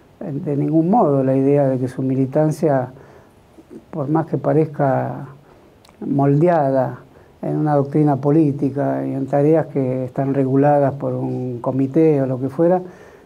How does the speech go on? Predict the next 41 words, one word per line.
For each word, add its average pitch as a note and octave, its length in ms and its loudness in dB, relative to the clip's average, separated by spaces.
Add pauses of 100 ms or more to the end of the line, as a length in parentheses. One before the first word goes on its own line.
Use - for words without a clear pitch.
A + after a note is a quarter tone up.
nunca G3 400 2
dejan E3 360 2
de C#3+ 100 2
tener C#3+ 400 2
alguna C#3+ 440 0
evocación, C#3 540 0
por C#3+ 140 0
más D#3 160 2
lejana C#3+ 380 0
que C#3 100 2
fuera, D3 440 0
de C3 280 -4 (460)
otros D3 340 -4
sacrificios, C#3 800 0
de C3 60 2
otras C3+ 240 0
vocaciones C3 640 -2 (920)
que D3 80 -6
permanecen D3 680 2
en C#3 80 4
la C3+ 80 2
oscuridad C#3+ 320 2
de D3+ 80 4
la D#3 60 4
historia, E3+ 440 2
pero C#3 280 -4
que C3 100 -2
también D3 360 0 (260)
pudieron C#3 280 0
haber C3+ 200 -4
sido C#3 200 -4
de B2+ 140 -2
cristianos F3 800 0
o C3+ 100 -2
de, B2+ 240 -6 (840)
o - 160 -12
de C3 100 -10
quienes C3 280 -4
fueran, C#3 500 -2
de C3 60 -8
judíos. D#3+ 720 2